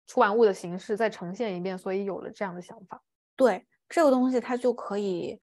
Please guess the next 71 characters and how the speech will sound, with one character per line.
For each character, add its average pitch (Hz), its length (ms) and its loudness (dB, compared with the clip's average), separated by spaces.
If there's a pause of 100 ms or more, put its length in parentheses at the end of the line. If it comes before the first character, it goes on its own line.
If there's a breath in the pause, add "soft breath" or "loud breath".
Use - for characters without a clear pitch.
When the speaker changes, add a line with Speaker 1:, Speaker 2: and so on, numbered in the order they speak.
(100)
Speaker 2:
比 190 220 0
较 320 300 8
持 - 420 -4
久 151 240 0
了， 127 140 -6
相 202 260 -4
对 190 240 0
于 170 80 -10
一 175 140 -6
个 196 100 -2
展 - 260 -6
览 180 200 -2
也 - 100 -8
好， - 180 -10
或 160 200 -6
者 185 100 -8
是 196 160 -8
一 175 140 -6
个 180 220 -4 (400 loud breath)
live 208 280 2
performance。 202 680 0 (100)
然 214 120 -2
后 302 80 0
呢， 415 720 6
我 - 80 -8
就 254 80 2
在 381 180 8
发 349 240 6
现 349 160 4
啊， 254 80 4
就 311 140 2
黑 320 340 -2
胶 294 220 4
这 302 60 0
个 233 80 4
东 185 200 -4
西 208 120 -8
啊， - 180 -8
很 180 220 -6
多 277 200 2
人 254 220 4
他 320 120 -4
那 330 120 -2
个 208 60 -2
黑 277 260 -6
胶 269 220 -2
是 285 140 -4
拿 185 160 -6
来 277 380 0
收 330 300 0
藏 - 300 -12
的， 196 120 -4
他 247 100 -8
也 240 140 -4 (280)
不 320 80 0
一 285 80 6
定 214 120 2
是 190 140 -8
来 170 140 -6
听 180 320 -10
的， - 120 -12 (520)
Speaker 1:
嗯， 302 340 -2
Speaker 2:
对 - 100 -4
吧？ - 160 -10
Speaker 1:
嗯， 247 80 -4
Speaker 2:
它 254 60 6
就 254 100 4
是 262 120 0 (120)
一 208 120 0
个 220 260 4
Speaker 1:
对。 - 120 -14